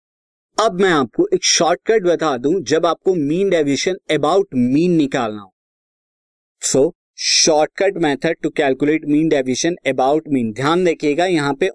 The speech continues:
only मीन के about अगर आपको निकालना हो तो ही अप्लाई करेंगे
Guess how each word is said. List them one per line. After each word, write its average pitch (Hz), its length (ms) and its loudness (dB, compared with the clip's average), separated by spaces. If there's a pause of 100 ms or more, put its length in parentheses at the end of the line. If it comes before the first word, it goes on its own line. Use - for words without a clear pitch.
only 156 360 2
मीन 151 400 2 (640)
के 175 180 2
about 156 340 0
अगर 156 220 2
आपको 143 300 -2
निकालना 120 440 -2
हो 180 140 -2 (440)
तो 214 120 4
ही 214 220 2
अप्लाई 131 380 0
करेंगे 95 420 -8